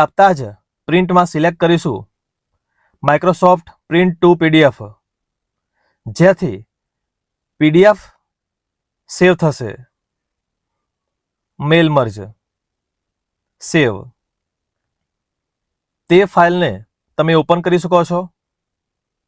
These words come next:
ડી ડ્રાઈવ, મેલ મર્જ. તો હવે દસે દસ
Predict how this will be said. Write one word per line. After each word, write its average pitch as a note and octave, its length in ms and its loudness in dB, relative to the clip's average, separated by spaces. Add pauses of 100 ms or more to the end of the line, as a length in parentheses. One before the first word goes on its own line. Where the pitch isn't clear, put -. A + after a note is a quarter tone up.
(720)
ડી D#3+ 220 2
ડ્રાઈવ, F3 280 2 (680)
મેલ D#3+ 300 0
મર્જ. A2+ 200 -2 (480)
તો D#3 60 0 (100)
હવે E3+ 200 2 (840)
દસે D3+ 360 0 (140)
દસ G3 240 2